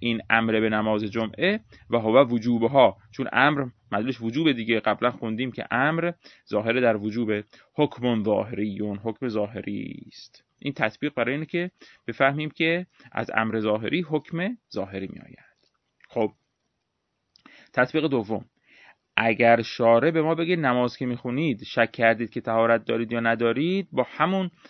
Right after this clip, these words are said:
یقین سابقی که به طهارت دارید می‌تونید وارد نماز بشید، بهش می‌گن استصحاب طهارت. با استصحاب طهارت می‌تونید وارد نماز بشید. خب، استصحاب طهارت، اه، چیه؟ اه، یک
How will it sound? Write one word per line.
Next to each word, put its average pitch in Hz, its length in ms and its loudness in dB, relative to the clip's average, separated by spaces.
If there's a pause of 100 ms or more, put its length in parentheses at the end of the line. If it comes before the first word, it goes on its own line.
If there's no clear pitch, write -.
(120)
یقین 120 420 2
سابقی 117 400 -2
که 113 60 -6
به 117 80 -2
طهارت 117 440 0
دارید 156 260 0
می‌تونید 175 300 -2
وارد 113 200 4
نماز 107 400 -2
بشید، 110 400 -6
بهش 110 180 -4
می‌گن 123 180 -6
استصحاب 113 520 -2
طهارت. 101 480 -6
با 113 140 0
استصحاب 123 480 0
طهارت 131 400 2
می‌تونید 170 260 -8
وارد 123 200 0
نماز 113 380 0
بشید. 107 320 -8 (300)
خب، 139 60 -2
استصحاب 104 540 -4
طهارت، 104 500 2 (340)
اه، 101 440 -4
چیه؟ 156 600 0 (400)
اه، 101 200 -6
یک 117 300 0